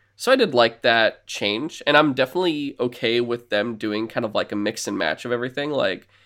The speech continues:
uh, this season it's six players, next season it might be three or something. Like, I'm,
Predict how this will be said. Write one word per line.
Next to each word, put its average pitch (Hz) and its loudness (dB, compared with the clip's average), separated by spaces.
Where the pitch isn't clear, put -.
uh, 107 8
this 120 0
season 113 0
it's - -6
six 120 -6
players, 107 0
next 104 -2
season 110 -2
it 107 2
might 107 2
be 104 -8
three 117 0
or 101 -2
something. 104 -4
Like, 85 -2
I'm, 104 -2